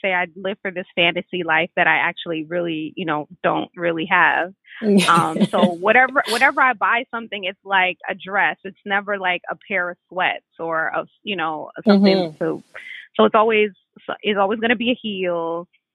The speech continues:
Speaker 1: It's always gonna be high.
Speaker 2: Would it be,
Speaker 1: Um,
Speaker 2: like, pumps, stilettos, wedges,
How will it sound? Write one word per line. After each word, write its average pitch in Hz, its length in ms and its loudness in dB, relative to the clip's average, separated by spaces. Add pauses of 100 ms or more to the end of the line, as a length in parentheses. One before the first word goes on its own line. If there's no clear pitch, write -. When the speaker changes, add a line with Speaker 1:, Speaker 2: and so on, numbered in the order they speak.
(320)
Speaker 1:
It's 180 120 -10
always 190 220 4
gonna 208 200 0
be 208 140 -4
high. 170 880 0 (500)
Speaker 2:
Would 185 160 6
it 180 140 4
be, 175 160 6
Speaker 1:
Um, 170 60 8
Speaker 2:
like, 156 320 4 (300)
pumps, 202 460 0
stilettos, 196 760 0
wedges, 190 1000 -2